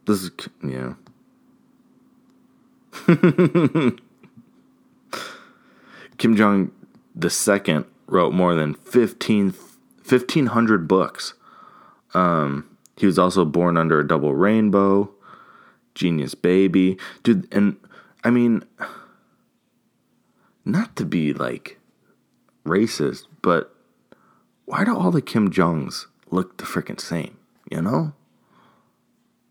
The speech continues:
They don't use the toilet. Yeah, Kim Jong-un could drive at age three.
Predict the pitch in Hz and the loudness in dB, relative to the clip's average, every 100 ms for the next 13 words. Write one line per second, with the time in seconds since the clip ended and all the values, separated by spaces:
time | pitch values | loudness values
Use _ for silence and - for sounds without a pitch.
0 | _ _ _ _ _ _ _ _ _ _ | _ _ _ _ _ _ _ _ _ _
1 | _ - 76 80 85 80 - - - 98 | _ -6 -4 -2 -2 -4 -10 -8 0 4
2 | 95 92 90 - _ _ _ _ _ _ | 4 4 2 -4 _ _ _ _ _ _
3 | _ _ _ _ _ _ _ _ _ _ | _ _ _ _ _ _ _ _ _ _
4 | _ _ _ _ _ - 80 - 95 95 | _ _ _ _ _ -2 -2 -2 -2 2
5 | 92 90 64 82 78 78 76 76 76 73 | 2 0 -2 -4 -4 -4 -2 0 0 0
6 | - 71 69 - 90 82 80 80 | -2 -2 -4 -6 0 2 2 0